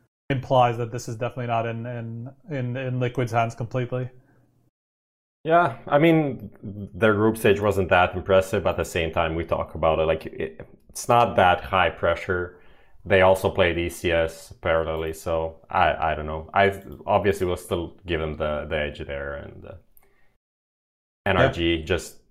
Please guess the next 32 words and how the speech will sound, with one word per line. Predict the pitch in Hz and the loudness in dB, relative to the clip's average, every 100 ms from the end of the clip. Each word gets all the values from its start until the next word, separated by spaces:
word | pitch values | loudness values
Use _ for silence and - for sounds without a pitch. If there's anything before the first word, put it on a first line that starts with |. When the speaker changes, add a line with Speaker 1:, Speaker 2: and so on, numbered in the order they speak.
| _ - | _ 2
Speaker 2:
are | 104 | 4
there | 98 98 | 4 2
to | 92 | 2
prove | - 98 87 | 0 0 0
themselves | 95 98 92 87 95 | -2 2 2 0 -4
if | 90 | 0
they | 92 87 | 0 0
can | 104 104 98 | 0 0 0
beat | 101 104 | -2 -2
Liquid. | 95 98 90 | -2 -2 -2
If | 92 | -2
not, | 85 82 - | 0 0 -4
it's | - | -8
like, | 78 76 - _ - | -8 -8 -14 _ -6
okay, | - 76 71 71 | -6 -8 -10 -10
we | - 78 | -8 -8
did | 69 | -8
our | - - | -8 -10
best. | - - - - _ - | -14 -16 -20 -20 _ -4
Speaker 1:
I | 123 | -2
do | 135 | 2
not | 147 147 143 | 2 2 0
think | 139 | -4
they | 127 | -2
will | 123 | -2
play | 131 120 | -2 -4
Vertigo | 110 110 110 107 | -4 -6 -6 -6
again, | 110 110 | -8 -8
let | 113 | -10
me | 113 | -10
say | - 117 | -10 -10
that. | 113 117 | -8 -12